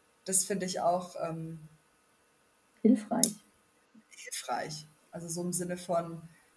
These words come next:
Speaker 1: so schlimm auch eine Beziehung war oder ein Date oder, ähm, irgendeine andere ablehnende Erfahrung, Bewerbungsgespräch oder irgendein scheiß anderer Kommentar. Ähm,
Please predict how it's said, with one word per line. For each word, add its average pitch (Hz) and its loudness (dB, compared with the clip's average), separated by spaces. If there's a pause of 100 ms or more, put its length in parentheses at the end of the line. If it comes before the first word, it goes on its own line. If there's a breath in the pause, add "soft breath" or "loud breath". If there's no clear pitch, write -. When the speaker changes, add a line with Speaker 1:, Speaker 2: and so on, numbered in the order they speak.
(1000)
Speaker 1:
so 190 -2
schlimm 233 6
auch 208 2
eine 202 2
Beziehung 208 0
war 180 6
oder 180 2
ein 196 -4
Date 151 0
oder, 175 4
ähm, 165 -4
irgendeine 180 -2
andere 196 0
ablehnende 160 -2
Erfahrung, 156 -2
Bewerbungsgespräch 165 0
oder 147 -2
irgendein 156 -6
scheiß 151 -2
anderer 147 -4
Kommentar. 151 -4 (480 loud breath)
Ähm, 165 -6